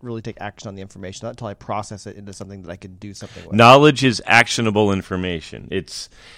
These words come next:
Speaker 2: uh,
Speaker 1: Hell yeah, I know, I know crap.
Speaker 2: Yeah.
Speaker 1: Woo!
Speaker 2: The difference between street smart and book smart.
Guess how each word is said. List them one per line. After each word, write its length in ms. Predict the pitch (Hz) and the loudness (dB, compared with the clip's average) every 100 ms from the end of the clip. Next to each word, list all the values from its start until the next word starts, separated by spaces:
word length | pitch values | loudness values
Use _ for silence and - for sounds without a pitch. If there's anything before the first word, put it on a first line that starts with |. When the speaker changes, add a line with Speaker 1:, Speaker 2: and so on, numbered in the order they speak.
| _ - | _ -6
Speaker 2:
uh, 140 | 190 | 4
Speaker 1:
Hell 240 | 339 339 330 | 8 10 10
yeah, 260 | 302 320 320 | 8 8 8
I 140 | 330 | 6
know, 300 | 294 330 349 - | 6 6 6 4
I 160 | 294 | 2
know 180 | 311 349 | 6 4
crap. 520 | 330 277 220 156 226 - | 6 8 8 8 2 0
Speaker 2:
Yeah. 80 | 302 523 587 | 10 12 12
Speaker 1:
Woo! 80 | - - - - | 10 2 -18 -10
Speaker 2:
The 120 | 110 117 | -4 0
difference 460 | 151 175 196 170 | 2 2 0 -4
between 640 | - 160 - 147 135 127 - _ | -6 -10 -6 -4 -4 -6 -10 _
street 460 | - - 135 170 156 | -10 -8 -2 -2 -4
smart 580 | - 175 202 208 - _ _ _ _ _ - | -8 -4 -4 -4 -14 _ _ _ _ _ -8
and 260 | 117 113 92 | -4 -4 -2
book 180 | 147 | -2
smart. 380 | - 127 101 - | -4 -8 -8 -8